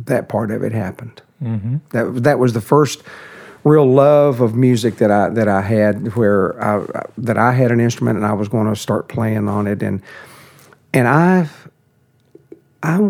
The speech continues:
Speaker 1: you know, I just remember carrying it around all the time.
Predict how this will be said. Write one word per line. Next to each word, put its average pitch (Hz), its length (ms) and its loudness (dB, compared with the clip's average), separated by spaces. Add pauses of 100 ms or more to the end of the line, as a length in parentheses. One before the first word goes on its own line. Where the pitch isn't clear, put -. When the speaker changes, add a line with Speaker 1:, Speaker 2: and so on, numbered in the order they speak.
(240)
Speaker 1:
you 160 80 2
know, 127 140 0 (460)
I - 120 -4
just - 280 -2
remember 113 400 2
carrying 156 380 0
it 139 80 -2
around 131 280 -2
all - 280 -2
the 151 100 -4
time. 143 440 -4